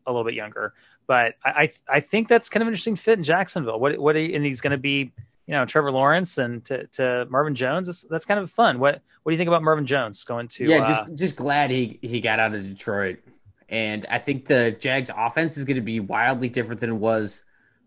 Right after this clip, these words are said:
Speaker 2: last year. I mean, I mean, think, I think obviously, and, uh, Marvin Jones is a pretty good, like, he's a quarterback's friend. And so I'm very interested to see how this plays out. Ryan, I own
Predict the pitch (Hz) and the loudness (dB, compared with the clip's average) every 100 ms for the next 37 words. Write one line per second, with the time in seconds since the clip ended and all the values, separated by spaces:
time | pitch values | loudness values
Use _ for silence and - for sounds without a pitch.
0 | _ - - 123 131 - 98 110 120 - | _ -14 -2 0 0 -4 -6 -6 -8 -12
1 | - 110 101 127 113 123 - 113 113 104 | -8 -8 -6 -8 -8 -10 -12 -10 -6 -2
2 | 120 113 101 - 107 107 104 - _ _ | -2 -2 -8 -8 -6 -6 -8 -12 _ _
3 | - 143 143 127 135 139 127 156 254 226 | -6 0 0 0 -2 -2 2 2 2 0
4 | 208 220 147 143 - - 160 165 156 139 | 2 0 0 -4 -4 -6 -4 0 0 4
5 | 156 151 147 147 120 127 143 160 170 151 | 6 6 4 0 -2 -2 -2 -2 2 2
6 | 143 147 143 - 131 135 104 104 - _ | 2 0 0 -4 0 2 0 -4 -10 _
7 | _ _ _ _ 117 123 151 147 143 135 | _ _ _ _ -4 0 2 4 2 0
8 | 127 143 127 127 123 131 117 - 113 101 | 0 0 -2 -6 -2 -2 -2 -2 -4 0
9 | 101 98 - 120 120 170 285 208 | 0 0 -2 -2 2 4 4 4